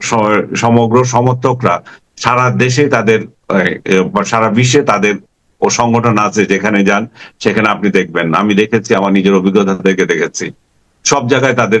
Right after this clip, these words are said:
সংগঠন আছে। আমি এক সময় এই সংগঠনগুলোকে পছন্দ করতাম না, নিজের দেশের রাজনীতি বাইরে কেন করবে? কিন্তু আমি যখন দেখলাম যে শেখ হাসিনার আমলে যখন বিএনপি দেশের মধ্যে কথা বলতে পারে না, ধরে নিয়ে যায়,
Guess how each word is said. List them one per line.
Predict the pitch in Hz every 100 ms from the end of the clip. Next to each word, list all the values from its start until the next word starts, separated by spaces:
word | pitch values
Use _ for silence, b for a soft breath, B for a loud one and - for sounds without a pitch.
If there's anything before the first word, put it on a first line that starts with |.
| -
সংগঠন | - 104 95 92 101
আছে। | 87 82 92 90
আমি | 104 117 120
এক | 117
সময় | 123 120 120
এই | 107
সংগঠনগুলোকে | 101 107 104 110 110 110 104 104
পছন্দ | 113 127 117 92
করতাম | 90 - 82
না, | 82 76 B B _
নিজের | 107 101 110 98
দেশের | 107 120
রাজনীতি | 110 101 101 98
বাইরে | 95 98 104
কেন | 110 95
করবে? | 101 85 76 78 - B _
কিন্তু | 110 104
আমি | 101 117
যখন | 123 123 127
দেখলাম | 110 113 135 120
যে | 95 92 - _ _ _ _
শেখ | - 120 120
হাসিনার | 120 131 131 127
আমলে | 120 127 107 90 - _ _ -
যখন | 101 123 135
বিএনপি | 104 120 123 117 - 120
দেশের | 98 110 135
মধ্যে | 127 123 117
কথা | 117 127
বলতে | 123 123
পারে | 110 104
না, | 98 101
ধরে | 104 117
নিয়ে | 123 110 98
যায়, | 92 87